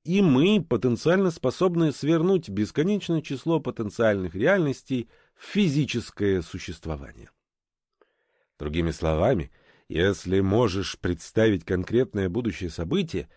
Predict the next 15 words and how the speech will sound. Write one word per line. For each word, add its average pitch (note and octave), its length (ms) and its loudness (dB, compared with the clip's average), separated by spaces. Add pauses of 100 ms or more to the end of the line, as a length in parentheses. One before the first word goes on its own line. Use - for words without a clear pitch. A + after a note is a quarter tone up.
(140)
которое D2+ 380 -4
тебе D#2+ 240 -4
бы D2 100 -6
хотелось D#2+ 420 -6
пережить A#2 460 -4
в - 60 -20
своей E2+ 180 -8
жизни, E2+ 400 -16 (360)
то C3+ 100 4
эта E3+ 200 4
реальность F#3+ 440 2
уже F#3+ 260 4
существует A#2 640 0
как - 180 -4
возможность, D#3+ 680 0